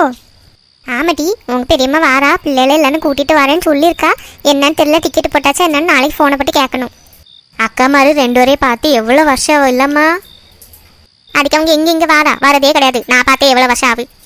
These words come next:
ஆமா, அதான் எனக்கு நல்லா சந்தோஷமா இருக்கு. பிள்ளைகளை பார்த்து எவ்வளோ நாள் ஆச்சு. அம்மா, திருவிழா வர போலாம், நம்ம ட்ரெஸ் எல்லாம் எடுக்க போண்டமா? போவோம் டி, கிளம்பு, போ, ட்ரெஸ் எல்லாம் மாத்திட்டு வா, இப்பவே போலாம். ஏம்மா, ஏம்மா, இன்னும் ஒரு பரீட்சை இருக்கலாம், பரீட்சை முடிச்சிட்டு போலாம்.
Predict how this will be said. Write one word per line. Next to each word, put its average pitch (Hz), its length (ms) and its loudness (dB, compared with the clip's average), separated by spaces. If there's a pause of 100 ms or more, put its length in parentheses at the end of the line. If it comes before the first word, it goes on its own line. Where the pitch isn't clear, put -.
(340)
ஆமா, 269 320 -2 (160)
அதான் 254 240 -2
எனக்கு 277 200 -6
நல்லா 254 220 -4
சந்தோஷமா 262 420 -6
இருக்கு. 269 280 -6
பிள்ளைகளை 240 320 -6
பார்த்து 277 260 -2
எவ்வளோ 320 420 -4
நாள் 277 140 0
ஆச்சு. 311 280 -2 (640)
அம்மா, 508 180 4 (360)
திருவிழா 466 300 4
வர 494 120 2
போலாம், 466 360 2 (140)
நம்ம 403 160 0
ட்ரெஸ் - 200 0
எல்லாம் 453 140 2
எடுக்க 427 200 0
போண்டமா? 440 280 2 (800)
போவோம் 381 400 2
டி, 392 100 0 (160)
கிளம்பு, 370 360 2 (180)
போ, 370 100 4 (180)
ட்ரெஸ் 330 260 0
எல்லாம் 359 160 2
மாத்திட்டு 330 320 0
வா, 339 120 4
இப்பவே 359 360 0
போலாம். 285 320 0 (680)
ஏம்மா, 466 260 0 (140)
ஏம்மா, 381 440 2 (220)
இன்னும் 427 180 2
ஒரு 427 120 2
பரீட்சை 427 280 2
இருக்கலாம், 453 360 2
பரீட்சை 339 240 0
முடிச்சிட்டு 381 320 -2
போலாம். 403 380 2